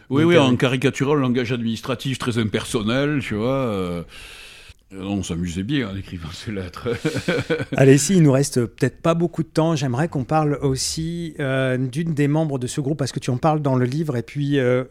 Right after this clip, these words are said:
Speaker 2: surtout, moi, c'était la deuxième, euh, rencontre avec Os Cangaceros.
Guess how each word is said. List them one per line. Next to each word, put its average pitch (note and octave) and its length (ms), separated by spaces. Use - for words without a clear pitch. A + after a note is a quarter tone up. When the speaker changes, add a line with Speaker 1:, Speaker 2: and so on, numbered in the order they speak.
Speaker 2:
surtout, C3+ 320
moi, C#3+ 180
c'était C#3 320
la B2 140
deuxième, C#3+ 680
euh, A#2+ 540
rencontre B2+ 460
avec A#2+ 180
Os C3 240
Cangaceros. B2 800